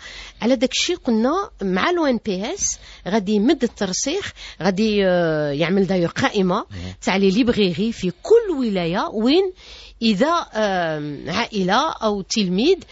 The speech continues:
Speaker 1: يحب يشري، آه، هذاك الكتاب خارج من، آه، من، آه، de ce qu'on appelle le, le circuit ordinaire،
Speaker 2: نعم.
Speaker 1: يقدر يديرها.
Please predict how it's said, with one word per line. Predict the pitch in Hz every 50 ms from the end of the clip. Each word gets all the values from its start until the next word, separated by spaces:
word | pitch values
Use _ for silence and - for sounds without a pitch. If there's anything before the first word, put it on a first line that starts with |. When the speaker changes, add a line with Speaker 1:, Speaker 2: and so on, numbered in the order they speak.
| - - - - -
Speaker 1:
يحب | 180 208 - - 339 262 202 175 185
يشري، | 202 185 165 180 202 190 - 247 208 214 214 - -
آه، | - 151 127 113
هذاك | 151 190 208 214 196 -
الكتاب | 170 - - - - 208 285 349 - - - - - - -
خارج | 131 131 247 294 370 392 381 370 320 240 175 170 180 - - -
من، | 196 208 214 208 208 202 196
آه، | 196 190 180 170 165 - - - - - _ -
من، | 175 190 190 190 180 175
آه، | 170 165 160 151 151 143 139 135
de | 151 175
ce | -
qu'on | - 214 190
appelle | 208 - 226 196 180
le, | 160 156 151 139 135 135 135 156
le | 165
circuit | - - 226 - - - 214 -
ordinaire، | 214 214 156 135 143 151 170 202 277 381 427 202
Speaker 2:
نعم. | 107 104 95 87 82 82 101 - -
Speaker 1:
يقدر | 427 480 - 302 220 320 320
يديرها. | 311 254 156 170 160 147 139 156 175 254